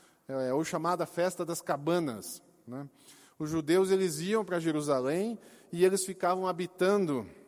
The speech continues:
é, em cabanas durante sete dias, né? Mais ou menos como a gente fez outra vez com as, com as crianças ali, quando a gente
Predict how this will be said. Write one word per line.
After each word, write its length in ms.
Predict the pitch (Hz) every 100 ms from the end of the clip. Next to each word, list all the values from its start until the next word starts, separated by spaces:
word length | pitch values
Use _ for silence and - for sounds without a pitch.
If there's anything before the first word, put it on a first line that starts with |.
| _ _ _ _ _ _ _ -
é, 420 | 143 139 135 135
em 100 | 170
cabanas 520 | 175 170 160 208 190
durante 320 | 160 175 196 -
sete 320 | 190 185 185
dias, 600 | 147 151 117 - - - - _ _
né? 260 | 123 143 156 _ _ _ _
Mais 160 | 139 143
ou 60 |
menos 220 | 151 170 -
como 160 | 160
a 40 | 151
gente 220 | 160 147
fez 260 | - 160
outra 220 | 151 139 135
vez 180 | 143
com 100 | -
as, 180 | 127 - - - - _
com 100 | -
as 100 | 127
crianças 580 | - 139 151 175 165 139
ali, 200 | 135 156
quando 200 | 151 139
a 40 |
gente 320 | 131 139 139